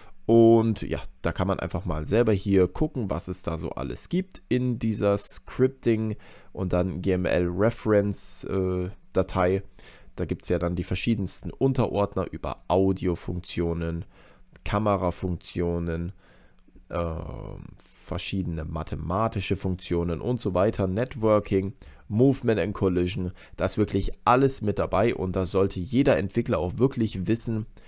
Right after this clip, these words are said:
dass er da ein großes, eine große Ansammlung an Wissen hat, die er nutzen kann. Und ja, das war's jetzt erstmal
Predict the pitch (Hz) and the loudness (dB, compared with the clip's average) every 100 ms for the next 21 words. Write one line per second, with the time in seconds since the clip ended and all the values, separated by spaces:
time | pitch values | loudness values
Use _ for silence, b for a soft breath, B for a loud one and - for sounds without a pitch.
0 | b b - 92 - - - 92 87 82 | b b -2 -2 -2 -8 -4 -2 0 0
1 | 85 80 82 - - 87 85 87 - - | -2 -2 -4 -10 -10 -6 -6 -8 -14 -18
2 | - - 110 92 110 147 - 120 104 - | -18 -4 -2 0 4 4 4 0 0 -4
3 | - 92 - 143 147 - - 120 131 117 | -6 -6 -4 -2 0 -2 -2 0 0 2
4 | 107 101 98 85 85 143 - 90 92 - | 2 0 -2 -4 -2 -2 -2 0 0 -2
5 | B B - 82 - - 143 - 120 - | B B -8 -6 -4 -2 -2 -2 -4 0
6 | 107 131 - B B B B B - 117 | 0 0 -6 B B B B B 4 6
7 | 117 110 - - - - - - - - | 6 0 -4 -4 -12 -18 -14 6 8 8
8 | 98 - - 67 76 - - - - 92 | 6 2 -2 -2 -2 -4 -4 -6 -2 0
9 | 90 87 | 2 0